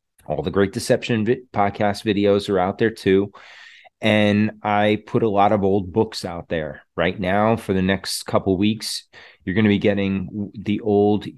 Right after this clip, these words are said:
American World Fair books, starting with New York in eighteen fifty-three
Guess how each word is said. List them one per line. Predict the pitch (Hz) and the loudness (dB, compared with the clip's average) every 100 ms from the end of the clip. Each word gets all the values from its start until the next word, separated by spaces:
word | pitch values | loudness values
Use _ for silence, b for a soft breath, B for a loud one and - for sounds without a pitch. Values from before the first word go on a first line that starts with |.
| - | -6
American | 95 95 98 98 107 98 | -2 2 2 0 -2 -2
World | 87 92 87 | 0 0 -2
Fair | - 92 90 | -4 -2 -2
books, | 73 82 85 - - | -4 -8 -12 -14 -14
starting | - - 87 85 85 85 | -12 -6 -4 -2 -2 -4
with | 85 | -4
New | 90 | -4
York | 85 92 95 - | -2 0 0 0
in | 90 | -2
eighteen | 90 - 92 | -2 -2 -4
fifty-three | 80 95 - 87 - 117 117 117 107 | -2 -2 -2 -6 -6 -2 2 2 0